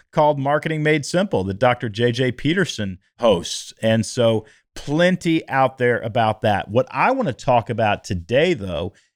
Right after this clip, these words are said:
is what to do with your clear message, 'cause I think this is where most people drop the ball. They actually clarify their message using a story brand brand script,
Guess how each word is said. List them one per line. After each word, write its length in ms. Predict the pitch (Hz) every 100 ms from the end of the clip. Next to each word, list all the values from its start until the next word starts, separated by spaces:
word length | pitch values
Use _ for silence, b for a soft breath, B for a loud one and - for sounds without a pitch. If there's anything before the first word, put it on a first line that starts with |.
| _
is 180 | - 123
what 240 | 113 214 220
to 80 |
do 460 | 151 92 143 196 220
with 180 | 120 104
your 140 | 113
clear 280 | 95 120 107
message, 400 | 95 90 - 143
'cause 160 | - -
I 160 | 143 196
think 240 | 190 131
this 180 | 160 190
is 120 | 185
where 100 | 135
most 240 | 117 117 -
people 180 | 139
drop 300 | 120 131 127
the 80 | -
ball. 380 | 113 185 180 - B B B
They 140 | - 143
actually 580 | 147 160 185 - 147 120
clarify 720 | - - 143 175 - 170 160
their 140 | 143
message 500 | 117 104 - 104 98
using 360 | 113 135 147 101
a 160 | 113
story 460 | 107 - 120 123 135
brand 480 | 127 127 123 120 110 _ _
brand 400 | 104 117 143 151
script, 580 | - - 92 95 127